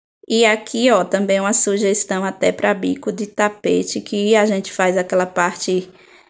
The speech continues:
é, quadrada, mas, ou retangular, e depois a gente não tem um bico pra ficar oval. Aí essa aqui também é uma forma de você fazer um tapete e depois tá fazendo essa parte sobrepondo também.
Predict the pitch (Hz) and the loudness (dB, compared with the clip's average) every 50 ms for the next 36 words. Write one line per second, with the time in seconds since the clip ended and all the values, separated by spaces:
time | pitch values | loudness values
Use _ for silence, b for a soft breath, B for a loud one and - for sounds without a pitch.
0 | b b _ - - 208 208 208 202 202 196 180 180 - - - 196 185 185 185 | b b _ -4 0 2 2 4 4 2 2 0 -4 -4 0 2 2 2 2 0
1 | 185 208 220 233 226 220 214 208 208 196 202 208 214 214 - - - - - 226 | 2 2 2 2 2 2 2 2 2 2 2 2 0 0 -2 -6 -6 -2 2 2
2 | 202 196 196 196 196 208 196 185 - 190 185 185 185 190 190 196 208 214 220 214 | 4 4 4 4 2 2 0 -2 -2 -4 -2 -2 -2 0 2 2 2 2 2 0
3 | - 214 208 214 208 208 - 214 208 208 226 214 220 233 214 208 208 - 208 208 | 0 -2 0 0 -2 0 2 2 4 4 4 4 4 2 2 0 0 -2 -2 -2
4 | 208 220 269 262 233 220 214 220 240 233 - _ _ - 240 233 226 226 226 226 | 0 0 0 0 0 0 0 -2 -4 -6 -10 _ _ -4 -4 -2 0 -2 -2 -2
5 | - - - 240 214 214 214 - 214 220 - 208 202 202 208 233 240 220 190 160 | -4 -4 0 0 0 2 2 -2 -4 0 0 2 4 4 2 2 2 2 2 2
6 | - - - - b b b b b b b b b _ - 185 190 190 190 190 | 0 -2 -4 -8 b b b b b b b b b _ -2 0 2 4 2 2
7 | 180 - 185 185 - 190 185 - 196 190 190 190 185 190 190 190 208 226 254 - | 2 0 -2 -2 -4 -6 -6 -4 -4 -2 -2 -2 -2 -2 -2 -2 -2 -2 -4 -2
8 | - - 180 202 208 190 190 196 190 196 208 - 208 196 - - 208 202 196 185 | -2 -2 -2 -2 -2 -4 -6 -4 -4 -4 -4 -4 -4 -6 -4 -4 -2 -2 -2 -2
9 | 190 180 185 202 208 - _ - 214 214 208 - 226 226 220 220 - 190 180 180 | -2 -2 -2 -2 -4 -6 _ -6 -4 -4 -2 -2 -2 -4 -2 -2 0 0 0 0
10 | 196 - - 277 277 277 B B B B B B _ - - 190 190 196 196 - | -2 -2 -4 -6 -6 -8 B B B B B B _ -8 -4 -2 -2 -2 -2 -2
11 | 190 196 196 - 196 190 - 214 202 202 196 196 180 185 180 180 180 - - 202 | -2 -2 0 -2 -2 -2 0 -2 -2 0 0 -2 -2 0 0 -2 -2 0 -2 -4
12 | 202 202 - 190 180 175 180 - - - 214 214 - - _ _ - - - - | -4 -2 -2 -2 -2 -2 -4 -6 -4 -4 -4 -4 -6 -12 _ _ -20 -20 -16 -12
13 | - - - 190 180 180 185 214 220 220 - 202 185 180 175 180 185 - 208 220 | -8 -2 -2 -2 0 0 0 0 0 0 -2 -4 -2 -2 -4 -4 -6 -4 -2 0
14 | 269 320 214 - - - - | 0 0 0 -2 -4 -8 -14